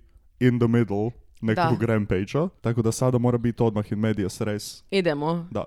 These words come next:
Speaker 2: Nema zebancije.
Speaker 1: Koji je bio,
Speaker 2: Ovako.
Speaker 1: koji je bio prošli datum? Čisto da vidimo koliku pauzu je on uzeo.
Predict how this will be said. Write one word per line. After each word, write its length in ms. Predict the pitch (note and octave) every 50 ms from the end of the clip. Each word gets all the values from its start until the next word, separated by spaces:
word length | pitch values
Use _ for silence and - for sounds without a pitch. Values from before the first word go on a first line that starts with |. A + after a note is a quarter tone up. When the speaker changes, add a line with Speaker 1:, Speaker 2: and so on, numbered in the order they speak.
| _ - -
Speaker 2:
Nema 240 | F#3+ G3 G3+ G#3 G#3
zebancije. 520 | F#3 G3 F3+ F3+ E3 E3 - - D#3+ D3 -
Speaker 1:
Koji 180 | - F3 D#3+
je 40 | E3
bio, 120 | F#3 F#3+ F#3
Speaker 2:
Ovako. 120 | D#3+ -
Speaker 1:
koji 80 | - D#3+
je 40 | D#3+
bio 160 | D#3+ E3 D3
prošli 380 | - D3 C#3+ C#3 - - B2+
datum? 340 | A2+ A2 G#2 G2 - - D#2+ G#2+
Čisto 260 | - C#3 B2+ - C#3+
da 80 | C3+
vidimo 380 | C3 C3+ C3 C3 A#2+ A#2+ A2+ A2+ - - - - -
koliku 300 | - D3+ C#3+ C3+ - C3+
pauzu 360 | - C3 B2+ C3 B2 A2+ B2
je 60 | A#2+
on 240 | G#2+ G#2 G2+ F#2+ F2
uzeo. 360 | D#2+ F2+ - G#2 G#2 A#2 B2+